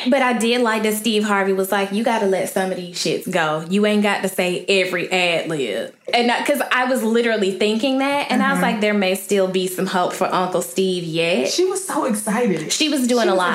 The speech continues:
Speaker 2: excited.
Speaker 1: She was doing a lot.
Speaker 2: Yeah.
Speaker 1: Um, but I did like the mix.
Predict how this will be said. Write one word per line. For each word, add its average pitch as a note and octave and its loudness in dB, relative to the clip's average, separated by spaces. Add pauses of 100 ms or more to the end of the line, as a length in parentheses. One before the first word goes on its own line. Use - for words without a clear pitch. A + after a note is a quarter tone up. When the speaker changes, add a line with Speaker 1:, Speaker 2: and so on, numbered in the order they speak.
Speaker 2:
excited. - -2
Speaker 1:
She C#4+ 0
was C4 0
doing G#3 2
a F3 0
lot. D#3+ -2
Speaker 2:
Yeah. G3 2
Speaker 1:
Um, F3+ -2 (360)
but A3+ 2
I A#3 2
did G#3 2
like F3+ 0
the F3 0
mix. E3+ -2